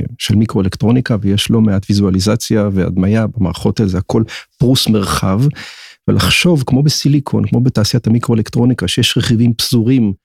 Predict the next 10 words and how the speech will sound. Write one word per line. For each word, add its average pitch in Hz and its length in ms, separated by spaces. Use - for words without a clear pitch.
במרחב, 98 640
ועושים 104 380
אינטראקציה 117 480
אחד 101 240
עם 101 120
השני, 98 320
חשבנו 151 540
על 113 100
התאים 160 360
שלנו 104 500